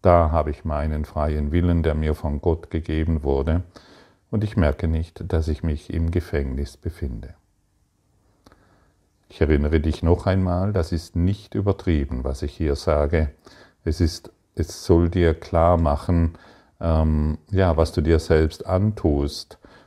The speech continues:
solange du glaubst, du kannst im Zimmer allerlei oder im Zimmer Beruf oder wo auch immer du dich gerne aufhältst,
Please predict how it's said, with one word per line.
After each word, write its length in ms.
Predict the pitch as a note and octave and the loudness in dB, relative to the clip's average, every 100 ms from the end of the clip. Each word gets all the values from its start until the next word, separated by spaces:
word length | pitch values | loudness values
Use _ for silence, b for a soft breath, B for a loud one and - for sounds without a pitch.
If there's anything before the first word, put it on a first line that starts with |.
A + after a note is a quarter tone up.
| B | B
solange 460 | - E2+ D2+ D2+ D2 | -2 2 4 4 2
du 160 | D2 | 0
glaubst, 600 | C#2+ C2 D2+ F#2+ - - | 0 2 2 2 -2 -12
du 60 | E2 | -8
kannst 380 | - D#2+ D2+ - | -2 -2 -2 -4
im 360 | D2 D2 C#2+ - - | -4 -4 -6 -10 -20
Zimmer 560 | - E2 D2 C#2 C#2+ - | -2 0 2 0 -2 0
allerlei 680 | D#2+ F#2 F2 E2 D#2+ D#2+ D2 b b b - | 4 4 4 4 4 0 -2 b b b -8
oder 280 | D#2+ D2+ C#2 | -2 -2 -2
im 160 | D2 | -6
Zimmer 560 | - E2+ D2 D2 C#2 C#2+ _ | -4 -2 2 2 0 -2 _
Beruf 640 | - D2+ D#2+ F2 G2 - - | -4 0 4 6 4 0 -8
oder 440 | D#2 D2+ D2 D2 - | -4 -2 -2 -4 -8
wo 240 | E2+ D#2 D2+ | -6 -2 0
auch 200 | D2+ - | -2 -2
immer 240 | F#2 G2 | -2 0
du 120 | E2 | 0
dich 200 | C#2+ D2+ | -2 -4
gerne 380 | - D2 D2+ - | -2 -2 -2 -2
aufhältst, 680 | E2 - - C#2 D#2 - | -2 -2 -2 0 -2 -6